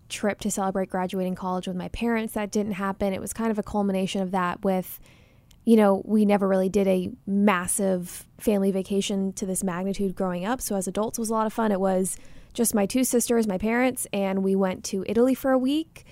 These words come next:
and then we went to Switzerland and Paris for the second week, which was a lot of fun. It was like we packed a lot in two weeks, and then at the same time, it felt like it went in the blink of an eye, but it was a lot of fun to get out there. Lots of great food, really nice people, fun experiences,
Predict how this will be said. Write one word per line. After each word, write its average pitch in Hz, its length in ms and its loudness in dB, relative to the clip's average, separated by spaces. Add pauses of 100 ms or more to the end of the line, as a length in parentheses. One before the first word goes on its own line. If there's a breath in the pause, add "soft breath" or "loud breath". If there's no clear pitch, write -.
(300 soft breath)
and 208 160 2
then 202 200 4
we 208 100 4
went 196 300 0
to 196 160 -4
Switzerland 208 560 -2
and 190 120 -4
Paris - 500 -4
for 196 160 -6
the 190 80 -8
second 180 320 -8
week, - 180 -10
which - 180 -8
was 190 480 -2 (540 soft breath)
a 233 60 2
lot 240 180 10
of 220 60 4
fun. 196 240 2
It 190 100 0
was 202 320 4
like 196 160 -2
we 202 100 0
packed 208 280 -4
a 196 60 -2
lot 196 180 4
in 208 80 -2
two 196 180 -2
weeks, 240 360 0
and 208 100 4
then 202 100 2
at 196 100 0
the 208 60 0
same 202 220 0
time, 202 240 -2
it - 100 -4
felt 180 200 -2
like 185 180 0
it 185 140 -2
went 190 320 -2 (120)
in 202 100 -2
the 196 80 0
blink 196 260 -2
of 185 80 -4
an 185 100 -2
eye, 180 260 0
but 185 360 -2 (120)
it 208 60 -6
was 196 120 -4
a 196 40 -2
lot 185 220 -2
of 180 80 -8
fun 185 160 -4
to 185 80 0
get 185 100 -2
out 175 160 -4
there. 180 180 -2
Lots 185 320 -2
of 196 220 -6
great 208 340 -4
food, 196 320 2
really 196 280 -2
nice 196 240 -2
people, 202 440 -2
fun 196 220 -4
experiences, 196 1200 -2